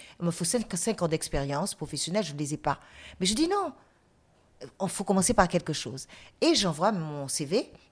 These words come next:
et le directeur qui débarque chez mes parents, je n'oublierai jamais ça, Pointe-à-Pitre,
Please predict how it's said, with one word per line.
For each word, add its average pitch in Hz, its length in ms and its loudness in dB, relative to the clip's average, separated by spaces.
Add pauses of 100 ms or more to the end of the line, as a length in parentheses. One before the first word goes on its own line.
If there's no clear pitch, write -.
(140)
et 320 200 4
le 190 120 4
directeur 165 440 0
qui 180 100 -6
débarque 151 480 -2
chez - 140 -4
mes 151 100 -8
parents, 139 240 -4
je 160 120 -6
n'oublierai 151 280 -6
jamais 143 240 -6
ça, 131 220 -4
Pointe-à-Pitre, 127 500 -8